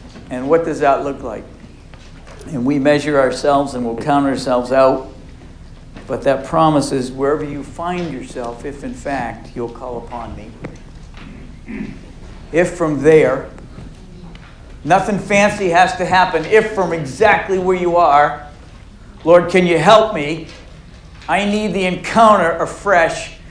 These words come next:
And there should be no, because the whole pattern of what Jesus did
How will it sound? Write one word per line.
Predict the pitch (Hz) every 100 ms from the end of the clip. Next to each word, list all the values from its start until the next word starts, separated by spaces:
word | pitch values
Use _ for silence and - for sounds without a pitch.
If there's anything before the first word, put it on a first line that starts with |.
| - -
And | 185
there | 185
should | - 196
be | 165 185
no, | 190 254 269 269 - - - - 170 208 175 190 - 185
because | 180 202
the | 185
whole | 208 285 -
pattern | 202 254 247 208 156 - - -
of | 180
what | 208 208
Jesus | 170 240 254 214 196 -
did | 214 147 -